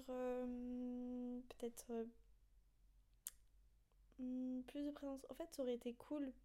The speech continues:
<laughs> Bref, non, c'est pas grave. Allez. Euh...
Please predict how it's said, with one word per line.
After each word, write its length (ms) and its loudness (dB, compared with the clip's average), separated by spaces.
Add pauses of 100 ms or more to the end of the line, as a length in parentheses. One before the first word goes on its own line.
(220)
<laughs> 760 -4
Bref, 280 8
non, 160 8
c'est 160 4
pas 120 6
grave. 200 4 (500)
Allez. 340 8 (1160)
Euh... 1500 4